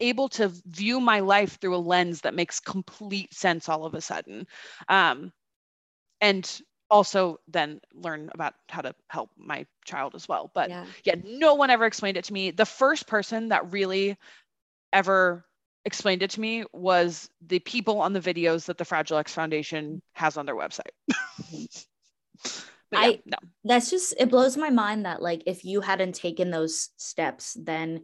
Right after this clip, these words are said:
Speaker 2: you wouldn't have gone through, like, the amnio and, like, you wouldn't have been prepared. And if your son was experiencing symptoms, you know, you might have not thought back to that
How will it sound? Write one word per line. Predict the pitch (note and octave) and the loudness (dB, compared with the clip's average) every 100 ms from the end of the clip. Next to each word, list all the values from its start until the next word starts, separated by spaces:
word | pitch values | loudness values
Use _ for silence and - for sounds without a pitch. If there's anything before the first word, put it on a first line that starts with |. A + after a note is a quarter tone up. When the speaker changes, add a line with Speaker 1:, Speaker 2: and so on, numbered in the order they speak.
| _ _ _ _ _ - | _ _ _ _ _ -12
Speaker 2:
you | F3+ F#3+ F#3 F3 E3+ E3+ D#3+ - _ _ _ | -6 0 2 0 -2 -4 -8 -14 _ _ _
wouldn't | F#3+ G3+ G#3+ G#3 | 2 4 6 4
have | G3 F3 | 0 0
gone | F3+ F3 F3 | 0 0 -4
through, | - E3 E3+ E3 E3 | -8 -4 0 0 0
like, | E3 E3+ E3 | 0 -2 -2
the | F#3 | -4
amnio | F3+ E3+ E3+ E3 D#3+ D#3+ D#3 | -2 -4 -4 -2 0 -2 -2
and, | E3+ | -4
like, | F3 E3 F3 | -4 -4 -4
you | E3 | -4
wouldn't | F3 F3 | -4 -4
have | F3 E3+ D#3+ | -6 -8 -4
been | E3+ E3 D#3+ E3 E3 | -2 -2 -2 -4 -6
prepared. | E3+ - E3+ E3 D#3+ - _ _ _ _ | -10 -6 -4 -2 -4 -8 _ _ _ _
And | A3 C4 G#3 F#3 F#3 - | 4 4 4 0 -4 -2
if | G3 G3+ | -2 0
your | F#3 | -2
son | - F3 F3 | -2 -2 0
was | E3+ E3+ | 0 -2
experiencing | E3+ - F3 E3+ E3+ E3+ D#3+ | -6 -6 -4 -4 -6 -8 -8
symptoms, | - F3 F3 E3 E3 D#3+ - _ _ _ _ _ _ | -6 -4 -4 -4 -4 -8 -12 _ _ _ _ _ _
you | G3+ | 2
know, | F#3 E3+ E3 - _ _ _ _ _ - | 4 4 4 0 _ _ _ _ _ -4
you | G3+ | 0
might | G#3 G3+ | 4 4
have | G3+ G3 | 4 2
not | F3+ - | -2 0
thought | - F#3 F3+ | 0 2 2
back | F#3+ F#3 F3+ | 2 2 2
to | - | -2
that | F3 E3+ D3 | 0 0 -2